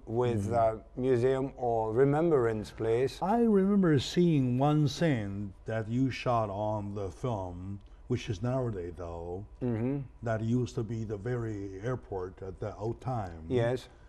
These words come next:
Speaker 2: Uh, I saw the, those parking spaces, how do you call it, the perch?
Speaker 1: Uh, yes, uh, do you mean the landing strip, or?
Speaker 2: No, no, no, no, not the landing strip. It is kind of, kind of a little one, one by one, like the parking space.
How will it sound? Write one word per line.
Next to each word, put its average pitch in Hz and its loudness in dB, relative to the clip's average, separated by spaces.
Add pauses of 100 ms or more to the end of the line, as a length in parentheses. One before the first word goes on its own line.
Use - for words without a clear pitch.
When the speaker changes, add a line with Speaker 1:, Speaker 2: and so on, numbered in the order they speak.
(280)
Speaker 2:
Uh, 113 2
I 139 4
saw 123 2
the, 104 0 (440)
those 117 0
parking 143 -2
spaces, 123 -4
how 127 -4
do 131 -2
you 127 -2
call 127 -6
it, 104 -4
the 104 -6
perch? - -6 (640)
Speaker 1:
Uh, 127 -4
yes, 139 2
uh, 127 2
do 123 0
you 135 4
mean 135 2
the 123 2
landing 160 2
strip, - -2
or? - 2
Speaker 2:
No, 214 4
no, 226 4
no, 208 0
no, 165 2
not 175 4
the 156 4
landing 156 4
strip. 120 0
It 131 6
is 131 4
kind 131 2
of, 123 2 (320)
kind 127 0
of 123 2
a 120 2
little 123 2 (300)
one, 120 -2
one 131 0
by 123 2
one, 117 0
like 110 -4
the 117 -2
parking 139 0
space. 82 -8